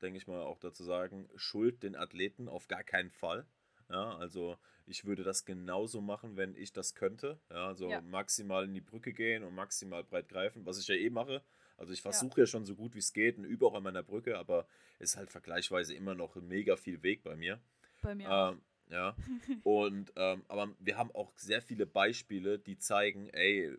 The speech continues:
Speaker 1: brauchst du gar nicht. Ja, grad so, äh, Bryce Lewis zum Beispiel, der drückt zweihundertdreißig Kilo auf der Bank oder sogar noch mehr. Ja, hat jetzt nicht, äh, mega wenig Weg, also da sieht man noch, da wird gearbeitet.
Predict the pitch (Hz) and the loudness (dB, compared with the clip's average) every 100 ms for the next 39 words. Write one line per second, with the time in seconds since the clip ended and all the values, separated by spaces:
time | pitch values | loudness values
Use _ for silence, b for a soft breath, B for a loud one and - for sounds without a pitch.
0 | _ - 98 120 - 80 78 80 92 120 | _ -2 2 2 0 0 -2 -2 -4 -6
1 | 85 85 92 90 85 92 - 92 87 82 | -2 0 0 -2 -4 -6 -4 -2 0 2
2 | 87 85 92 92 98 104 110 104 - 101 | 2 2 2 2 2 0 0 0 -2 2
3 | 95 101 - 101 90 - 101 - 95 98 | 2 2 0 -2 -2 -6 -12 -8 -6 -6
4 | 95 98 95 - 104 113 110 - 104 110 | 0 0 0 -6 -4 -2 -2 0 0 0
5 | 120 123 b b - 90 85 87 95 104 | -4 -8 b b -4 -2 0 -2 0 -2
6 | 117 120 127 135 b b 87 92 110 b | 0 2 2 0 b b 2 4 4 b
7 | b 92 98 98 - 117 131 - 110 120 | b 2 2 0 -4 -2 -2 0 6 10
8 | 120 117 113 113 117 - _ 95 110 120 | 10 12 10 8 2 -8 _ 0 8 12
9 | 107 110 107 101 92 127 160 92 101 92 | 12 8 0 -4 6 6 6 -2 -2 -2
10 | 90 92 104 120 117 117 113 95 92 - | 0 0 -4 -10 -8 -8 -6 -6 -6 -2
11 | 76 110 123 123 127 123 | 6 6 6 2 0 -4